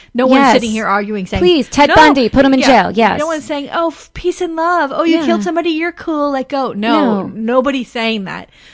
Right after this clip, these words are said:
Speaker 1: But when you, when it's the same thing with, like, schools that are for, for profit. If you have, like, a
Speaker 2: Correct.
Speaker 1: charter school or, I mean, like,
Speaker 2: Correct.
Speaker 1: you know, it's,
Speaker 2: It's about filling seats.
Speaker 1: Yes. When you start changing the reason that you're providing the service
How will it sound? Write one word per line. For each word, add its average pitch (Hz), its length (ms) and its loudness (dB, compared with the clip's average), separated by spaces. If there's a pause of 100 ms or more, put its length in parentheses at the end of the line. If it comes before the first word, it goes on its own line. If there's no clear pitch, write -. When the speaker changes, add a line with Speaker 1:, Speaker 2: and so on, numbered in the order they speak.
(260)
Speaker 1:
But 247 400 -4
when 240 260 -4
you, 233 400 -6 (800)
when 233 360 -6
it's - 160 -10
the 254 100 -8
same 254 220 -6
thing 233 200 -6
with, 226 160 -10
like, 208 120 -6
schools 311 420 -6
that 202 120 -6
are 175 80 -10
for, 170 320 -8 (180)
for 196 260 -6
profit. 180 500 -6
If 180 80 -12
you 214 80 -6
have, 202 160 0
like, 220 140 -2
a - 20 -4
Speaker 2:
Correct. 233 280 -4
Speaker 1:
charter 294 380 -4
school 202 400 -6
or, 254 60 0 (100)
I 330 160 0
mean, 302 100 0
like, 285 140 -2
Speaker 2:
Correct. - 220 -20
Speaker 1:
you 262 100 -6
know, 262 140 0 (140)
it's, 247 220 -6
Speaker 2:
It's - 140 -2
about 240 300 2
filling 220 420 0
seats. - 340 -8
Speaker 1:
Yes. - 360 -8
When 233 180 -8
you 247 120 -6
start 247 340 -4
changing 277 640 -8
the 226 120 -4
reason 214 480 -8
that 196 140 -12
you're 190 160 -12
providing 190 600 -8
the 180 120 -10
service 185 800 -12